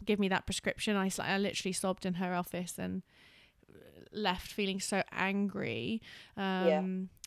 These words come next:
Speaker 1: um, and so th-, I think that's the danger of, of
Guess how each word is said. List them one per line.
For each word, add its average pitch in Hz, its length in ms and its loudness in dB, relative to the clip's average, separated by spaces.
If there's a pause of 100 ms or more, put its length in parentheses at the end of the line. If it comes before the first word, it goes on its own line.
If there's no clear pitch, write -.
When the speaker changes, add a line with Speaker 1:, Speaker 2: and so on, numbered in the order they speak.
(600)
Speaker 1:
um, 208 180 0
and 196 300 0
so 190 160 -4
th-, 190 100 -6
I 185 80 -4
think 196 180 -12
that's - 180 -12
the 202 80 -16
danger 185 400 -8
of, 175 60 -12 (140)
of 180 120 -14